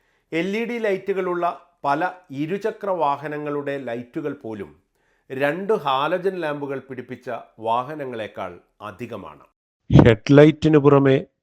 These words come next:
പല വർണ്ണങ്ങളിലുള്ള എൽ ഇ ഡി ലൈറ്റുകൾ പിടിപ്പിച്ചു പായുന്ന ലോറികളും ബസ്സുകളും ഓട്ടോറിക്ഷകളുമൊക്കെ എതിരെ വരുന്ന ഡ്രൈവർമാരുടെ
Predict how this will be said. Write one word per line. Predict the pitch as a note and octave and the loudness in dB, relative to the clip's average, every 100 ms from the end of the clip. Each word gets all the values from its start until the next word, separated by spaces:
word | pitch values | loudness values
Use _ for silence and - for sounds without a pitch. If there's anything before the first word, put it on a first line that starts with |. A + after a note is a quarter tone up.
| - | 2
പല | G#2 G#2+ C3+ | 4 8 8
വർണ്ണങ്ങളിലുള്ള | C3 A2 A#2 B2+ B2+ B2+ B2 B2 B2 A2+ | 8 6 6 4 6 6 6 6 6 4
എൽ | G2 G2+ A#2+ | 4 6 6
ഇ | |
ഡി | B2+ B2+ | 8 8
ലൈറ്റുകൾ | B2 A2+ - A#2 | 8 6 2 0
പിടിപ്പിച്ചു | G#2+ A#2+ G#2+ - A2 A2 | 2 0 0 0 0 2
പായുന്ന | G2 G#2 G#2 G2+ G2+ - _ _ - | 6 8 8 6 2 -2 _ _ 2
ലോറികളും | G#2+ G#2 G#2+ A#2 A#2 B2 C3 - - | 8 10 10 8 6 4 4 -4 -8
ബസ്സുകളും | G2 G#2+ B2 B2+ B2 B2 B2+ - _ _ - | 2 6 8 8 6 4 2 -4 _ _ 4
ഓട്ടോറിക്ഷകളുമൊക്കെ | A2 A2+ - C#3 C3+ - A2+ A2+ G#2 - F2 D#2+ _ - G#2+ | 8 8 10 6 6 2 2 2 2 -2 -6 -6 _ 2 6
എതിരെ | G#2+ A2+ B2+ B2+ | 8 10 10 10
വരുന്ന | B2+ A#2 A#2+ | 8 6 4
ഡ്രൈവർമാരുടെ | G#2 G#2 G#2+ A2 A#2 A2+ G#2+ G2 | 6 6 8 8 6 6 6 6